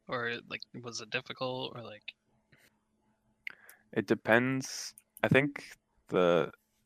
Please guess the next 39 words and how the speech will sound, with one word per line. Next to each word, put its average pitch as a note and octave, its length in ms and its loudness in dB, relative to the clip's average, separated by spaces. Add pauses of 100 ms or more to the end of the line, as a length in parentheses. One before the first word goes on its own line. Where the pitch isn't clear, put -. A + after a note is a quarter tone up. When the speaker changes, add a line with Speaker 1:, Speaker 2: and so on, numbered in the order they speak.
(180)
Speaker 2:
the G#2+ 80 -2
thing, F#2+ 320 0
the F#2+ 100 4
worst G2+ 300 6
thing A2+ 120 6
about F#2 260 8
that F2+ 200 8
is F2 200 4
just, - 300 -2 (1300)
um, E2+ 600 -2 (880)
like, G2+ 140 4
if G2+ 100 2
you A2+ 60 12
have A2+ 140 12
to F#2 80 6
move, F2 440 4
like, F2 160 4
for F#2 120 4
example, F#2 400 4
my E2+ 140 4
previous E2+ 360 0
studio, F2 340 4
I D#2+ 60 2
had F2 140 0
to - 80 -8
move E2+ 220 -4
to F2 100 -4
another E2 240 2
city. F2+ 380 0 (2000)
And F2 160 4
then E2+ 320 6
when E2 100 6
I E2 60 6
got E2+ 180 6
this F2+ 160 2
job, E2 280 6
I F2 60 6
had F2 180 2
to E2+ 200 0